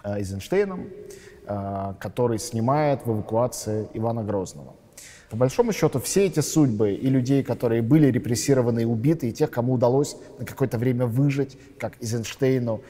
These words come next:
и Зощенко, оба умерли как бы своей смертью. Тем не менее, они были уничтожены системой, и их творчество, и они. И, э, можно заниматься тонкостями психологическими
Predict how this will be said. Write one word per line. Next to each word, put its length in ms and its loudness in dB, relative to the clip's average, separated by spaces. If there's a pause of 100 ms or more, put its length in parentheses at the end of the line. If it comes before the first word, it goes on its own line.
(180)
и 80 -4
Зощенко, 500 -2
оба 240 -2
умерли 300 -4
как 180 -8
бы 180 -6 (540)
своей 380 -2
смертью. 580 -4 (280)
Тем 180 2
не 60 2
менее, 360 0
они 480 2
были 160 4
уничтожены 500 -2
системой, 540 -4 (220)
и 100 -2
их 120 -4
творчество, 520 0
и 120 4
они. 340 4 (480)
И, 360 6
э, 560 2 (1200)
можно 400 2
заниматься 580 2
тонкостями 680 2
психологическими 960 -4